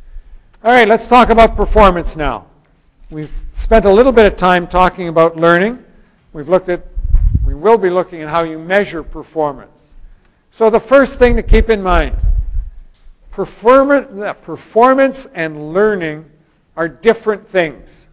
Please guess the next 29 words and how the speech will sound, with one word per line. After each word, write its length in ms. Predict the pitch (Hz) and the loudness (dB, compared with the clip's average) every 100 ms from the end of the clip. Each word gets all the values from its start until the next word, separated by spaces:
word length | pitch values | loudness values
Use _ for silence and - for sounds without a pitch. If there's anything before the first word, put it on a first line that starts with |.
| _ - - - _ | _ -20 -20 -20 _
They 160 | 170 185 | -4 0
are 120 | 180 | 0
not 500 | 180 185 202 214 - | -2 0 2 0 -4
the 80 | 196 | -18
same 340 | - 180 175 | -6 -6 -6
thing. 320 | 147 165 143 | -8 -8 -8
That's 1040 | 98 _ _ _ _ _ _ _ _ _ - | -12 _ _ _ _ _ _ _ _ _ -4
why 140 | 180 | 0
we 100 | 185 | 2
have 200 | 170 185 | 2 0
this 180 | 185 - | -2 -6
thing, 240 | 196 175 | -6 -6
skilled 640 | - - - 214 240 247 - | -10 -18 -2 4 4 4 -2
performance 720 | 226 - 220 208 208 202 202 | -2 2 4 4 4 0 -4
and 320 | 196 196 208 190 | -4 -2 -2 0
motor 400 | 196 196 196 190 | 2 2 2 2
learning 400 | 196 180 160 175 | 0 0 -4 -10
is 200 | 160 - | -14 -12
the 100 | 165 | -8
name 240 | 170 170 | -6 -6
of 100 | 165 | -6
the 80 | 165 | -10
course. 440 | - 185 123 - | -2 -2 -2 -8
Learning 420 | 143 180 220 220 | -8 -4 -4 -4
and 100 | 214 | -8
performance 600 | - 196 190 180 175 160 - | -14 -10 -4 -4 -4 -12 -8
are 140 | 160 | -8
different 600 | 139 - 185 - 180 - | -8 -8 -8 -4 -4 -4
things. 560 | 170 151 117 - - | -2 -2 -2 -6 -6